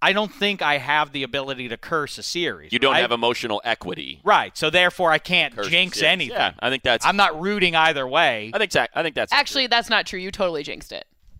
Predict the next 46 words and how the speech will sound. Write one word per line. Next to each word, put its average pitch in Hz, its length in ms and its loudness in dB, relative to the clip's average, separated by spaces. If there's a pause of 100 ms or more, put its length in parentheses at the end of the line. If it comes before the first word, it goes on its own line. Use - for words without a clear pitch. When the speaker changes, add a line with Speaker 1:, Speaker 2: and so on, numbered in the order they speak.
(180)
Speaker 1:
Okay. 135 320 -10 (240)
All 202 120 2
right. 185 200 -2
Well, 160 260 -4
Speaker 3:
<laughs> - 40 -16
No. - 140 -16
Speaker 1:
then 139 160 -2
I 156 100 4
have 165 160 2
to - 80 0
wear 185 120 0
it. 185 80 0
Speaker 3:
Ridiculous. 185 340 -2
Speaker 1:
Sorry, 220 600 6
sorry, 220 520 6
uh, 165 540 6 (100)
Dodgers 165 400 2
fans. 165 300 0
I 139 80 4
Speaker 2:
Yeah. - 80 -8
Speaker 1:
blew 175 180 2
it 151 80 -2
for 147 260 -4
you. 143 120 -2
Sorry, 156 460 0
uh, 139 360 2
Speaker 2:
<laughs> - 60 -20
Speaker 1:
Yanks 147 340 -2
Speaker 2:
You're, 98 120 0
Speaker 1:
fans. 120 100 -4
Speaker 2:
you're 117 80 2
gonna 123 120 4
make 123 180 2
history 113 360 -2
as 98 80 -2
the 107 140 2
only 104 180 0
N 98 100 0
L 95 120 0
team 95 300 -6
to 90 40 -8
lose. 90 80 -4
Speaker 1:
What 233 160 6
is 254 200 0
the 240 120 4
best 214 560 2